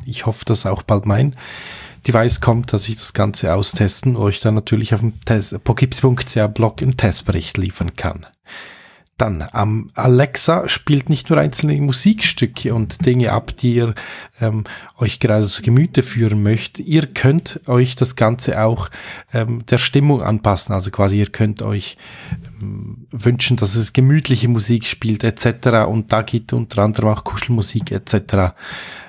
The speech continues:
Da, das Angebot wird da natürlich stetig ausgebaut seitens Amazon. Google steht nahe vor der Übernahme, sofern man den Gerüchten Glauben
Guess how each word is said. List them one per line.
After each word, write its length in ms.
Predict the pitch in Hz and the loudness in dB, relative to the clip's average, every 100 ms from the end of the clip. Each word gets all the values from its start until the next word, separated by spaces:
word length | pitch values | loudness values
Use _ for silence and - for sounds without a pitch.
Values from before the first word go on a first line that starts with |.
| _ | _
Da, 280 | 104 101 104 | -2 0 -2
das 180 | - - | -2 2
Angebot 560 | 104 104 98 107 104 - | 2 0 2 0 0 -2
wird 180 | 104 | 0
da 60 | 110 | 2
natürlich 420 | 101 - 117 110 | 2 2 2 2
stetig 460 | - 113 110 147 82 | 2 2 0 0 0
ausgebaut 680 | 92 101 - 107 87 87 - | 0 -2 -4 0 0 0 -6
seitens 680 | - - 92 - 95 - - | -4 0 0 0 -4 -4 0
Amazon. 680 | 95 87 - - 82 73 - _ _ _ - - _ _ _ _ _ - | 0 0 -2 -2 -2 -6 -14 _ _ _ -20 -20 _ _ _ _ _ 2
Google 400 | 190 190 220 - | 4 4 2 0
steht 640 | - - 180 196 - - _ | -2 2 2 0 -8 -14 _
nahe 440 | - 120 117 143 160 | 0 2 4 4 2
vor 240 | - 147 | 2 2
der 340 | 143 - 151 - | 2 0 -2 2
Übernahme, 560 | 175 156 120 101 135 | 2 4 2 2 2
sofern 300 | 127 107 110 | 0 0 2
man 140 | 110 107 | 4 2
den 120 | 104 | 2
Gerüchten 440 | 104 104 - 117 | 0 -2 -2 -2
Glauben 420 | 101 92 98 110 | 2 2 2 -2